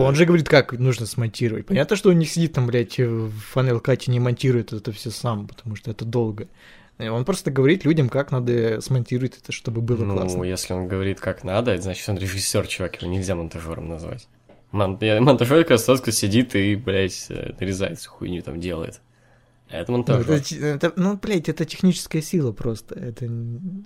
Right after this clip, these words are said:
Speaker 2: ну, есть же режисс-, м, м, м, этот, режиссер монтажа какого-то. Такая должность-то есть, есть.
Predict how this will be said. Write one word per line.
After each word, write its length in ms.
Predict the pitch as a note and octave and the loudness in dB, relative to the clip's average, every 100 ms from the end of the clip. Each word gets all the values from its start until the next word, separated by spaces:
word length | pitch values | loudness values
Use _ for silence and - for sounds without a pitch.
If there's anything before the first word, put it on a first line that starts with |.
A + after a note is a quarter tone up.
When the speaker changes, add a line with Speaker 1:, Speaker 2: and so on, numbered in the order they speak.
| G3+ | 0
Speaker 2:
ну, 100 | D3 | 4
есть 260 | C#3 A3 F#3+ | 10 10 12
же 100 | D#3 | 8
режисс-, 360 | D3 C#3 C3 | 6 4 0
м, 320 | C#3 C3 C3+ - | -2 -2 -4 -6
м, 180 | B2+ A#2+ | -4 -2
м, 20 | |
этот, 420 | A2+ A2+ A2 - | 0 -2 -4 -6
режиссер 380 | A#2+ A#2 B2 C3+ | -2 0 2 0
монтажа 480 | B2 A2+ A#2 G#2 G#2 | 0 -2 -2 -2 -6
какого-то. 480 | - - - F#3 - _ - _ _ - - _ | -8 -16 -16 -16 -20 _ -20 _ _ -20 -20 _
Такая 260 | - B2 A2+ | -10 -6 -2
должность-то 480 | A2+ A2 A2 - | -4 -4 -6 -6
есть, 380 | G#2+ G#2+ B2 - | -6 -6 -8 -8
есть. 360 | A2+ G#2 A2 | -6 -6 -6